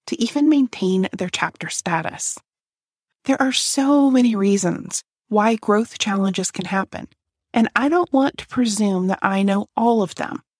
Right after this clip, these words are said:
or that I have a master solution to solve every organization's ills. However, in my nearly seventeen years as a membership consultant,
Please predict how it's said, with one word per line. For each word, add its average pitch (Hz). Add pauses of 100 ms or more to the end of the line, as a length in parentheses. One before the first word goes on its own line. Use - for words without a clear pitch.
(240)
or 269
that 262
I 247
have 226
a 240
master 214
solution 214 (360)
to 226
solve 214 (160)
every 220
organization's 180
ills. - (680)
However, 294 (160)
in 311
my 320
nearly 277
seventeen 254
years 208
as 196
a 190
membership 285
consultant, -